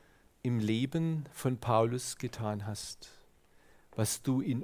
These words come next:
unserem Leben getan hast. Und wir danken dir für all die Lebenszeugnisse, die es gibt, die weitergegeben werden. Und es soll und darf auch uns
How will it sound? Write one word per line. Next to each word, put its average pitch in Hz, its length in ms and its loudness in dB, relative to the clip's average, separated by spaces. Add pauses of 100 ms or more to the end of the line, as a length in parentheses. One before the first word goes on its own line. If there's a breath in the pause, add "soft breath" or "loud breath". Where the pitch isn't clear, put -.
unserem 151 760 0
Leben 110 520 -2
getan 104 500 -8
hast. - 300 -12 (1160 soft breath)
Und 117 160 0
wir 131 120 12
danken 151 460 8
dir 156 180 8
für 131 200 2
all 127 260 6
die 135 460 0
Lebenszeugnisse, 131 1400 0 (440 soft breath)
die 123 120 -2
es - 220 -4
gibt, - 480 -10 (420)
die 113 140 2
weitergegeben 117 920 4
werden. 135 540 0 (480 soft breath)
Und 117 140 0
es 117 160 2
soll 143 240 8
und 143 200 0
darf 127 280 6
auch 139 180 -2
uns - 720 -4